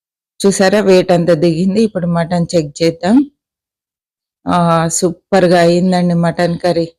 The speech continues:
కలర్ చూసారా, డార్క్ కలర్ వచ్చింది. ఈ కలర్ వచ్చిందంటే మటన్ కర్రీ పర్ఫెక్ట్గా అయినట్టండి. కలర్‌లోనే మనకు తెలిసిపోతుంది. వైట్ వైట్‌గా కాకుండా కొంచెం డార్క్ కలర్ వస్తే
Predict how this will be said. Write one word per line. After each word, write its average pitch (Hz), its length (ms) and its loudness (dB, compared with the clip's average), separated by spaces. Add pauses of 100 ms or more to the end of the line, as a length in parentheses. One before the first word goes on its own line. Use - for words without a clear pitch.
(460)
కలర్ 185 340 4
చూసారా, 185 400 2
డార్క్ 185 580 0
కలర్ 180 280 2
వచ్చింది. 180 400 -4
ఈ 175 80 -2
కలర్ 190 340 2
వచ్చిందంటే 196 640 -2
మటన్ 190 560 0
కర్రీ 185 420 -2 (500)
పర్ఫెక్ట్గా 196 760 2
అయినట్టండి. 170 800 0 (280)
కలర్‌లోనే 196 580 4
మనకు 180 360 -4
తెలిసిపోతుంది. 175 800 -2 (480)
వైట్ 185 220 2
వైట్‌గా 185 380 2
కాకుండా 175 540 0
కొంచెం 180 460 -4
డార్క్ 180 320 0
కలర్ 180 280 0
వస్తే 175 320 -2